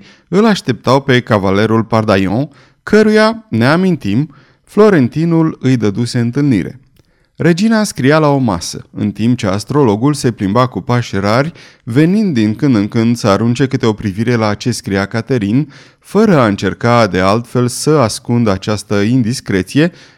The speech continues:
ci precum un bărbat care are dreptul să fie indiscret sau care își ia acest drept. Un morman de scrisori deja sigilate era înghesuit într-un coș și Catherine scria în continuare.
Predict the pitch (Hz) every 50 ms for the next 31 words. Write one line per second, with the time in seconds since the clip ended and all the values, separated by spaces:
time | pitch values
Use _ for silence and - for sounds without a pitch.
0 | _ _ - - - 233 233 226 - 147 135 127 - 165 156 151 143 127 120 101
1 | 95 95 90 98 113 120 120 - - 127 117 113 120 117 - - 120 127 120 110
2 | 101 92 95 127 180 190 - - 98 90 - - 98 - - 101 98 98 101 104
3 | 107 131 127 - - 92 87 101 131 139 - - - - _ _ _ - - -
4 | - 120 107 101 98 98 - - 123 101 90 90 90 85 - - - 104 135 156
5 | 131 - - - 87 - - 110 107 104 101 87 76 71 _ _ _ _ _ _
6 | _ _ - - - _ _ _ _ - 147 156 175 185 196 214 240 247 226 185
7 | 147 127 - - 104 104 101 - - 147 160 160 143 107 90 101 104 101 110 151
8 | 160 135 - - 101 92 98 98 92 90 85 - - 120 156 165 - - _ _
9 | _ - - 135 170 202 262 247 240 185 151 123 123 117 - - 107 117 135 131
10 | - 127 117 113 - 117 123 123 - 107 80 80 - - - - _ _ _ _
11 | _ _ _ - - - - 120 110 95 - - 117 95 - - 92 92 110 120
12 | 131 131 135 127 135 - - 104 98 113 123 120 107 101 - 110 107 - 143 147
13 | 143 110 82 - -